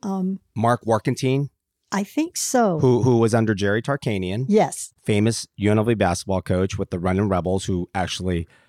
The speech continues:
Speaker 2: won two national championships. I would have had a national championship ring. Could have gone
Speaker 1: You
Speaker 2: to the
Speaker 1: were really
Speaker 2: Final Four.
Speaker 1: gung-ho about U N, uh, U N L V.
Speaker 2: No, but I went to, uh, Long Beach State.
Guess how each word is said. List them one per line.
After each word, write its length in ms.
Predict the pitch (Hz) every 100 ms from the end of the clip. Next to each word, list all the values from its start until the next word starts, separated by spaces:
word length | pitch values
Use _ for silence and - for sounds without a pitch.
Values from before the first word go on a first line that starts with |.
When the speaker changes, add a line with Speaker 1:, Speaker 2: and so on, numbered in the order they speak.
| _ _ 104
Speaker 2:
won 320 | 101 98 95 _ -
two 160 | - 110
national 400 | 101 98 110 98
championships. 600 | 107 95 98 92 95 -
I 20 |
would 160 | 104 131
have 100 | 120
had 100 | 127
a 60 | 113
national 400 | 113 113 135 113
championship 580 | - 120 - 113 - -
ring. 460 | 107 123 131 90 76 _ _ _ _ _ -
Could 100 | 127
have 60 |
gone 80 | 220
Speaker 1:
You 60 | 285
Speaker 2:
to 60 |
the 60 | 294
Speaker 1:
were 60 | 226
really 260 | 240 214
Speaker 2:
Final 200 | 185 202
Four. 80 | 190
Speaker 1:
gung-ho 220 | 202 196
about 300 | 180 170 -
U 200 | 190 190
N, 160 | 175 170
uh, 360 | - 233 170 165
U 200 | 175 180
N 140 | 170
L 120 | 165
V. 360 | 165 170 151 - _ 113
Speaker 2:
No, 260 | 117 113
but 140 | 110 110
I 140 | 110 _
went 200 | 113 127 _ _ -
to, 260 | 135 113
uh, 220 | 107 101 92 _ _ _ _ _ 107
Long 240 | 107 123
Beach 220 | 117 -
State. 380 | - 101 95